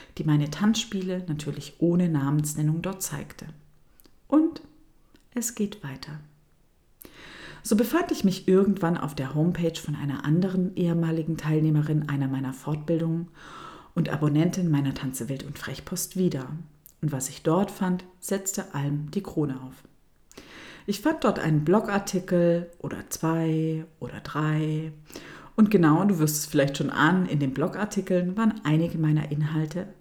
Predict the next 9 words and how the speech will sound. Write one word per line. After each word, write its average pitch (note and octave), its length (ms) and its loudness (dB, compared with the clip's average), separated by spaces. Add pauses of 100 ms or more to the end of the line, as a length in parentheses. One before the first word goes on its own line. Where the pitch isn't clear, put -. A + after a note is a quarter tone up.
aus D3+ 460 -6
einer D3 240 0
meiner D#3+ 260 0
Fortbildungen D3+ 640 -4
zu A#2 100 -8
finden. D3 500 -10 (720)
Natürlich A3 520 0 (180)
ohne D3+ 300 4
Namensnennung. - 640 -8